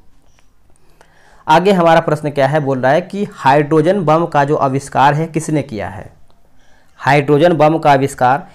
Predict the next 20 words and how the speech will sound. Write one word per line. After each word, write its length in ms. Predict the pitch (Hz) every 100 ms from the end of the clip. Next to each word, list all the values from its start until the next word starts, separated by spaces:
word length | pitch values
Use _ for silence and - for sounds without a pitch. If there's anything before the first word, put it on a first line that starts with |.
| _ _ 143
ये 120 | 160
किसके 400 | 160 160 160 214
द्वारा 240 | 170 147
किया 240 | 147 143 135
गया 200 | 131 131
है? 140 | 156 214
तो 100 | 139
देखिए, 380 | 156 127 95 -
ये 160 | 143 175
जो 120 | 180
किया 260 | 151 156
गया 240 | 147 143 143
है 200 | 175 -
एडवर्ड 400 | 151 147 165 175
टेलर 280 | 151 143 147
के 100 | 151
द्वारा 220 | 135 131
किया 240 | 127 131 123
गया 180 | 123 135
है। 180 | 196